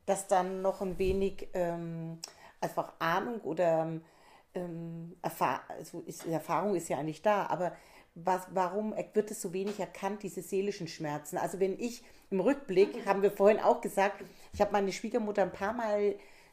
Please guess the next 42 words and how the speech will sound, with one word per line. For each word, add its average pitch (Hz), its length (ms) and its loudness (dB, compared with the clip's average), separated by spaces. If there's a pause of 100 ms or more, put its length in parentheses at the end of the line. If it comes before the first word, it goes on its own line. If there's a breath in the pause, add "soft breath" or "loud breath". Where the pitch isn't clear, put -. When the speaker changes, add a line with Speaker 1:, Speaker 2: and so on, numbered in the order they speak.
(140)
Speaker 1:
zum - 200 -4
Arzt 190 340 0
gekarrt, 220 640 -4
weil 190 160 2
ich 185 120 -8
immer 190 440 0
wieder 196 200 0
von 180 220 -6
einem 170 380 -8 (180)
Hausarzt 196 380 0
gesagt - 320 -8
bekommen 185 300 -6
habe, 185 180 -6
ah, 170 360 -2 (540 loud breath)
Rippe 220 220 0
gebrochen, 196 580 -2
da 170 140 4
muss 180 180 -4
man 185 100 -2
vielleicht 175 360 0
doch 185 120 -2
noch 185 140 -6
mal 180 160 -2
röntgen 208 400 -2
und 175 180 -6
dieses 196 280 -4
und 170 60 -6
jenes. 196 280 0 (280 loud breath)
Ich 190 100 -12
bin 196 160 0
heute 196 360 2
zutiefst 240 560 -2
überzeugt, 180 560 0
dass 170 140 -8
es 170 180 -12
einfach 180 280 -6
der, 170 380 0 (600 loud breath)
der, 165 380 2 (340)
der 190 100 4
seelische 240 440 2
Schmerz 247 520 -4
war. 254 280 0